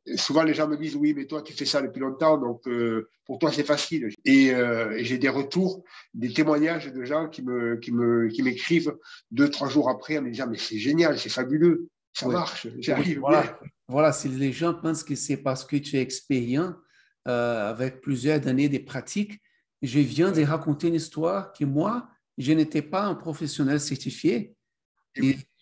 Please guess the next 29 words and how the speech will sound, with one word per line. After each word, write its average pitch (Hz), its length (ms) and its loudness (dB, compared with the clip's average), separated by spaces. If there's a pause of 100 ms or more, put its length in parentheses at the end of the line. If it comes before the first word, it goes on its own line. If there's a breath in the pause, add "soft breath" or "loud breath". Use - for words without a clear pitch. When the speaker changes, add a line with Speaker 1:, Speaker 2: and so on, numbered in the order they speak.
(100)
Speaker 2:
Et - 120 -6
je, 127 240 -6
c'est, - 440 -4
ça - 160 0
a - 20 6
été 175 160 0
avec 156 200 2
la 147 140 4
lecture 139 380 0
du 165 100 2
livre 165 460 -2
que 147 100 0
j'ai 131 220 0
eu 170 160 -2
cette 147 260 -2
expérience. 117 840 -4 (140)
Ça, 131 140 -4
c'est 208 260 2
étonnant. 147 460 2 (840 soft breath)
Et 131 300 4
alors, 131 360 4
euh, 120 440 2
et 131 540 2 (140)
ça 135 360 -4
veut 123 160 -4
dire 147 240 -8
que - 100 -10
c'est 143 220 -2
simple. - 520 -4